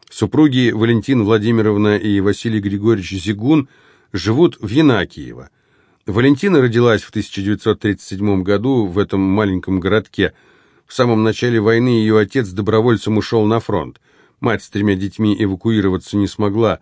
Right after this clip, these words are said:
Когда пришли фашисты, то устроили свой штаб рядом с домом, в котором жила девочка.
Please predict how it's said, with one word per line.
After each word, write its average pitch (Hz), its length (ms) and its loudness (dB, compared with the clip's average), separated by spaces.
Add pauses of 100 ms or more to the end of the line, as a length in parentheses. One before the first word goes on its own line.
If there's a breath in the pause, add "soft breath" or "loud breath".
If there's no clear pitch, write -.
(480 soft breath)
Когда 110 320 0
пришли 139 320 -4
фашисты, 135 520 -4
то 131 120 -2
устроили 131 460 0
свой 135 260 -2
штаб 143 320 -4
рядом 98 340 0
с 85 60 -4
домом, 113 340 0
в - 60 -12
котором 101 380 -2
жила 104 260 0
девочка. 95 540 -4